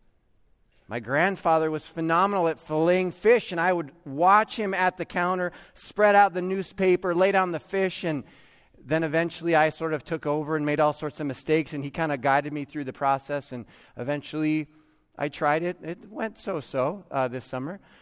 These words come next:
Uh, but who mentors you? Who has mentored you? Who has come alongside of you? As I thought about that question this week, I realized something.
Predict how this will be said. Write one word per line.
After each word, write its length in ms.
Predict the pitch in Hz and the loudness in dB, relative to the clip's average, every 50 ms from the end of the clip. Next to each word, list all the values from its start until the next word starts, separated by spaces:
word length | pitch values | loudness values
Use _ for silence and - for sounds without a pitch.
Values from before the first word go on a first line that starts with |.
| _ _ _ | _ _ _
Uh, 180 | - 151 151 156 | 0 2 2 4
but 200 | 143 185 185 185 - _ _ _ _ _ - _ _ _ - | 4 4 2 2 0 _ _ _ _ _ -20 _ _ _ -20
who 340 | - - - 214 247 269 294 | -18 -12 -6 -4 0 0 2
mentors 1200 | 294 254 226 220 226 233 254 277 254 - - 214 180 156 147 143 147 165 175 175 - - - - _ _ _ _ _ _ _ _ _ _ _ _ _ | 2 2 2 4 4 2 2 0 -2 -4 -2 -2 0 0 0 0 -2 -4 -6 -8 -12 -16 -16 -20 _ _ _ _ _ _ _ _ _ _ _ _ _
you? 300 | - 135 156 220 269 240 | -14 -8 -4 -4 -2 -2
Who 200 | 170 156 208 262 | -4 -4 -4 -4
has 140 | 262 214 170 | -4 -4 -4
mentored 560 | 180 180 226 233 220 208 - 214 208 196 180 | -6 -6 -6 -6 -8 -8 -8 -6 -4 -4 -4
you? 300 | 160 160 185 220 226 185 127 | -6 -8 -8 -8 -6 -6 -8
Who 100 | 147 170 | -8 -10
has 120 | - - | -12 -12
come 220 | - - 190 196 202 | -10 -10 -8 -6 -4
alongside 760 | 196 185 185 180 175 165 - - 185 165 170 165 156 147 139 - - - - _ _ - | -2 -2 -2 -2 -4 -6 -8 -6 -2 0 0 0 0 -2 -6 -14 -20 -20 -20 _ _ -10
of 180 | 123 120 104 | -10 -10 -8
you? 440 | 120 120 143 175 175 143 101 82 76 _ _ _ _ _ _ _ _ _ _ _ _ _ _ _ _ _ _ _ _ _ _ _ _ _ _ _ _ _ - | -10 -12 -8 -8 -8 -8 -8 -10 -16 _ _ _ _ _ _ _ _ _ _ _ _ _ _ _ _ _ _ _ _ _ _ _ _ _ _ _ _ _ -4
As 160 | 165 175 175 | -4 -2 0
I 140 | 190 185 175 | 0 -2 -2
thought 340 | - - 202 190 220 247 240 | -2 -4 -4 0 0 0 2
about 300 | 190 175 160 151 143 139 | 4 4 4 4 4 2
that 260 | 151 143 135 123 - | 2 2 2 2 -2
question 380 | - 170 180 175 - - 156 | -4 -6 -6 -4 -6 -8 -6
this 180 | 147 131 - - | -6 -6 -8 -6
week, 220 | 139 143 - - - | -8 -8 -8 -4 -2
I 80 | 139 | -2
realized 580 | 143 143 143 175 226 254 226 160 131 117 107 - | -2 -2 -2 -2 0 2 4 4 2 2 0 -4
something. 520 | - 131 113 107 - 117 110 107 107 95 | -8 -8 -10 -8 -10 -10 -10 -10 -10 -14